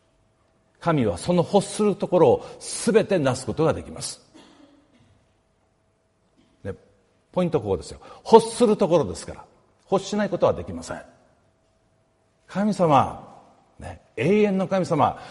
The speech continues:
死んでみてください。首吊ってみてください。これできません。欲しませんし、そもそも。ですね。で、神にはですね、この基本的に七つの非道徳的な性質があるって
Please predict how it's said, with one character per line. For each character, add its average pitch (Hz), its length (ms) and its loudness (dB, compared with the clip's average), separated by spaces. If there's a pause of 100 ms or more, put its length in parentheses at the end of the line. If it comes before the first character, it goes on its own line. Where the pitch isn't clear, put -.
(100)
死 - 240 -4
ん 190 100 2
で 190 80 0
み 196 120 -2
て 185 80 0
く 139 80 -4
だ 127 100 0
さ 117 160 0
い。 82 100 -6 (100)
首 185 140 -4
吊 - 140 -18
っ - 40 -20
て 190 100 0
み 180 60 -4
て 170 80 0
く 135 60 0
だ 104 60 -4
さ 90 80 -10
い。 - 140 -12
こ 160 80 -4
れ 135 60 -4
で 135 80 0
き 120 60 -4
ま 113 120 -2
せ - 100 -8
ん。 73 80 -14 (1160)
欲 170 80 4
し - 140 -4
ま 175 100 2
せ 135 140 0
ん 104 60 -2
し、 - 100 -12
そ - 100 -6
も 95 80 -6
そ 107 140 -12
も。 - 120 -18 (1400)
で - 80 -20
す - 60 -20
ね。 82 200 -16 (960)
で、 196 120 4
神 247 340 6
に 180 80 4
は 117 120 4
で 92 100 -4
す - 140 -10
ね、 92 180 -4
こ 185 120 -2
の 147 320 0 (480)
基 143 120 -8
本 160 180 -2
的 127 140 -6
に 143 160 0
七 196 280 0
つ 226 120 -8
の 127 340 0 (220)
非 - 420 0
道 170 240 2
徳 170 240 -2
的 151 180 -8
な 139 140 -2
性 131 220 0
質 - 200 -12
が 156 260 -2
あ 113 100 -2
る 87 60 -10
っ - 20 -14
て - 60 -20